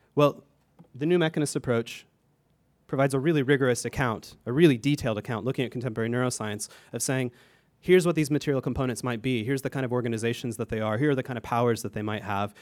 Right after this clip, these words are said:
and here's how they function in, in a deeply nested kind of hierarchy." So this is a model that we can use to think through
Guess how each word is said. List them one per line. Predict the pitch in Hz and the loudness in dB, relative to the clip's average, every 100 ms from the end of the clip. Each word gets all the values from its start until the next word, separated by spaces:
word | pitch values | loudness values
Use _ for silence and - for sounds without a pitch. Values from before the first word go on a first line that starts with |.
| - | -12
and | 110 | -6
here's | 120 135 120 | 2 2 4
how | 120 | 2
they | 117 | 2
function | 113 123 117 120 | 0 -2 -4 -6
in, | 107 90 - | -6 -8 -8
in | 120 | -6
a | 107 | -2
deeply | 135 135 127 110 | -2 -2 0 0
nested | 113 - 107 98 98 - | 0 -2 -2 -4 -6 -6
kind | 120 | -4
of | 98 | -2
hierarchy." | 113 101 92 - - - _ _ _ | -2 -2 -4 -10 -18 -20 _ _ _
So | - 143 | -4 0
this | 175 | 0
is | 147 139 | 0 -2
a | 113 - 117 - | -2 -10 -16 -4
model | 135 139 139 113 | 2 4 4 2
that | 107 | -4
we | 120 | -6
can | 113 127 | -4 -2
use | 147 113 107 | 0 -2 -6
to | - | -10
think | - 123 | -8 -8
through | - 147 147 110 92 | -2 4 4 4 0